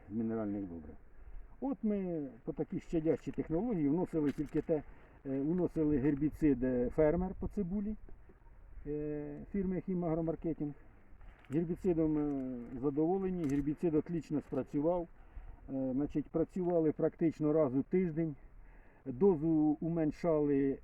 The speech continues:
в два-три рази, е, щоб на культуру не сказалося. Бур'ян працював отлично. Тут даже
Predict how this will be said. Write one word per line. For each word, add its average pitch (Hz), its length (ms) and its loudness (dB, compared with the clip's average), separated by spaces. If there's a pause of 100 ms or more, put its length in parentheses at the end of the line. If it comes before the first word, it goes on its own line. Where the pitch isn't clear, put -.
(440)
в 110 240 -6
два-три 147 720 0
рази, 147 340 0
е, - 1500 -16
щоб 147 460 -2
на 143 80 0
культуру 156 440 0
не 151 120 4
сказалося. 139 720 0
Бур'ян 151 400 2
працював 147 480 0
отлично. 131 420 0
Тут 143 240 -4
даже 143 320 0